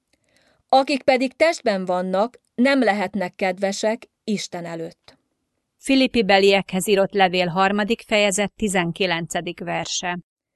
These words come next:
Speaker 1: Kiknek végük veszedelem, kiknek istenük az ő hasuk, és akiknek dicsőségük az ő gyalázatukban van,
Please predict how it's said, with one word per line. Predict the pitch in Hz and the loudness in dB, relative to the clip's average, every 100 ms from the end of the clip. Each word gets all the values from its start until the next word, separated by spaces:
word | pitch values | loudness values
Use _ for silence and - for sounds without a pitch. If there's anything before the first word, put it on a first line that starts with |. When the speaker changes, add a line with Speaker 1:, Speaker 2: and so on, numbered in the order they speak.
| _ _ _ _ | _ _ _ _
Speaker 1:
Kiknek | - 285 269 262 - | -4 -2 2 2 2
végük | 247 254 233 247 | 0 2 2 -2
veszedelem, | 214 185 - 180 180 180 190 240 - _ _ _ _ | 0 -2 -2 -4 -4 -2 -2 -4 -6 _ _ _ _
kiknek | 240 226 233 226 262 | -2 2 2 0 -2
istenük | 302 - 247 247 247 | -4 0 0 2 0
az | 226 | 0
ő | 247 | 0
hasuk, | 240 240 247 - 196 - _ _ _ _ _ _ | -2 -2 -4 -4 -6 -8 _ _ _ _ _ _
és | 247 262 262 | 0 2 2
akiknek | 254 262 254 240 | 2 0 0 0
dicsőségük | 226 311 214 190 - 190 185 190 233 | -2 -6 -4 -4 -6 -6 -4 -4 -6
az | - 196 | -4 -2
ő | 208 | -2
gyalázatukban | 208 208 185 175 170 165 170 180 175 170 | 0 0 0 -2 -6 -8 -10 -10 -10 -10
van, | 170 180 233 | -8 -6 -6